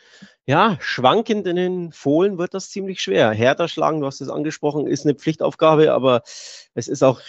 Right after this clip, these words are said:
der Gegner aktuell, den jeder schlagen muss in der Liga. Ähm, da würde ich jetzt nicht direkt sagen, "Und jetzt folgt der nächste Sieg in Bochum." Das, ähm, wird, glaub ich, ziemlich, ziemlich schwierig für die Gladbacher. Übrigens, noch ein Wort zur, zur Hertha, auch wenn's um die ja später erst gehen soll.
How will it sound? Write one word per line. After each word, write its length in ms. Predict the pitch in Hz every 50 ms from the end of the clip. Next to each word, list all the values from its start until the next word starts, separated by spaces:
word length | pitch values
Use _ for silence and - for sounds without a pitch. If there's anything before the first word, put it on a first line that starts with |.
| - - - -
der 140 | 143 147 147
Gegner 400 | - 143 151 151 156 156 139 120
aktuell, 460 | 143 - - - 143 139 139 143 143
den 180 | 147 143 135
jeder 360 | 131 127 143 160 165 160 131 -
schlagen 400 | - - 113 101 107 107 107 104
muss 360 | 104 117 127 - - - - -
in 160 | 123 117 110
der 120 | 110 101
Liga. 380 | 98 98 107 104 110 120 131 - _ _ _ _ _ _ _ _ _ _ _ _ - -
Ähm, 460 | - 123 117 123 123 120 117 113 107 - _ _ _ _ _ _ _
da 160 | - 127 113 117
würde 160 | 135 147 156
ich 40 | 139
jetzt 200 | 151 147 - -
nicht 160 | 156 - -
direkt 300 | 143 123 143 143 - -
sagen, 300 | 151 139 139 147 151 143
"Und 200 | - 135 131 120
jetzt 260 | 131 147 147 - -
folgt 260 | - 151 147 147 -
der 100 | 151 139
nächste 340 | 147 170 170 - - - 113
Sieg 360 | - 104 104 101 - - - -
in 180 | - 117 110 95
Bochum." 400 | 113 113 107 98 - 95 90 92
Das, 460 | - 104 107 - - - - - - -
ähm, 460 | 110 110 110 110 113 117 113 113 104
wird, 220 | 120 139 - -
glaub 180 | - 143 139 135
ich, 140 | 151 143 -
ziemlich, 380 | - 190 208 226 220 185 -
ziemlich 340 | - - 190 196 180 - -
schwierig 400 | - 180 190 190 147 131 131 -
für 140 | - 127 117
die 120 | 120 107
Gladbacher. 400 | 101 107 107 101 - 127 113 120
Übrigens, 640 | 117 - 156 156 151 120 104 101 123 151 - - -
noch 140 | 123 117 127
ein 260 | 98 110 123 131 123
Wort 240 | 117 123 131 135 -
zur, 320 | - 123 117 110 110 98
zur 160 | - - 113
Hertha, 360 | 101 104 117 139 151 - 98 95
auch 140 | 107 104
wenn's 300 | 107 107 104 - - -
um 160 | - - 110 104
die 80 | 107
ja 140 | 107 104 98
später 360 | - - - 127 - - 117
erst 180 | - - - -
gehen 180 | 104 95 98
soll. 240 | 98 95 104 113 147